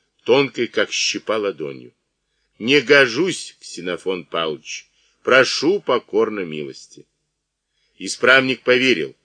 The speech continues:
глаза у священника мигали часто и сыто. Огородов отпил только половинку,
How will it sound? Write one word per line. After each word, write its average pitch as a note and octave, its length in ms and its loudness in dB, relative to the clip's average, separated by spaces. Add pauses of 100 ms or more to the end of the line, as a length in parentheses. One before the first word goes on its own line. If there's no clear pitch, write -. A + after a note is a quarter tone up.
(300)
глаза G#2 420 2
у G#2+ 80 4
священника G#2+ 760 -4
мигали F#2+ 440 0
часто B2+ 640 -2
и - 180 -12
сыто. - 500 -12 (1600)
Огородов D3+ 600 4
отпил F3+ 340 -4
только D#3+ 300 -6
половинку, F#2 720 -6